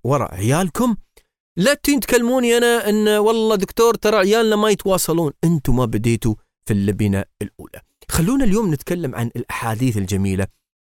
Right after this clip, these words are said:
اللي يت في كبار السن واللي تحث عيالنا على إجلالهم ويعني، آه، آه، آه، م-، م-، يعني إكبارهم وإعطائهم منزلتهم.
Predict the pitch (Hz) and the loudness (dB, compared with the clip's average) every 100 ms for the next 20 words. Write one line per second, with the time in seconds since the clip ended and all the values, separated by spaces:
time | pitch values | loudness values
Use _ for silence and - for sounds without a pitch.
0 | _ _ _ _ - 123 123 151 190 - | _ _ _ _ -4 0 2 2 0 -6
1 | - _ _ _ - 135 135 143 185 - | -14 _ _ _ -4 0 0 2 0 -2
2 | - - - 147 123 - _ _ _ - | -4 -2 2 2 0 -4 _ _ _ -4
3 | 104 104 - 151 127 - 113 120 131 120 | -2 -2 -4 -6 -4 -4 -2 0 2 0
4 | 117 - _ _ 147 175 185 185 135 147 | -2 -6 _ _ -4 0 0 0 0 2
5 | 196 226 180 143 117 - _ _ - 123 | 2 2 2 2 0 -4 _ _ -6 0
6 | 135 139 131 143 135 117 131 127 127 127 | 2 2 0 0 0 0 0 0 0 0
7 | 123 120 113 123 - 123 120 110 117 - | -2 0 0 -2 0 0 0 -2 -6 -4
8 | 131 120 117 131 120 113 117 107 _ _ | -4 -4 -4 -2 -2 0 -2 -4 _ _
9 | _ _ - - 120 160 214 147 147 147 | _ _ -10 -4 0 2 2 2 2 2
10 | - _ _ 127 139 - 123 107 135 - | -6 _ _ 0 0 -2 -6 -2 -4 -2
11 | 110 110 113 175 202 _ 113 98 90 101 | 0 2 2 0 -2 _ -6 -6 -4 -6
12 | 90 | -6